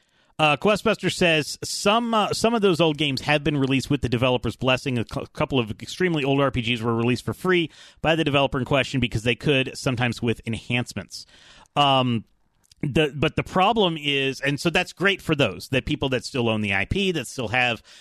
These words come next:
maybe even they still have the source code, they release all the source code, but that's not the case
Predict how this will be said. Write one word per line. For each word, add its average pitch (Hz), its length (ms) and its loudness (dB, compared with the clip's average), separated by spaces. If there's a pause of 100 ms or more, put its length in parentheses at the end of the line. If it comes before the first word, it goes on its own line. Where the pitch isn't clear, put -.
(140)
maybe 127 240 0
even 117 240 2
they 113 100 2
still 117 220 -2
have 113 140 -2
the - 60 -16
source 214 280 -2
code, 175 340 2
they 156 80 0
release 143 320 0
all 123 80 2
the 117 80 -2
source 127 220 0
code, 113 160 0
but 120 100 -8
that's 156 240 -2
not 175 180 -2
the 170 60 -6
case - 420 -8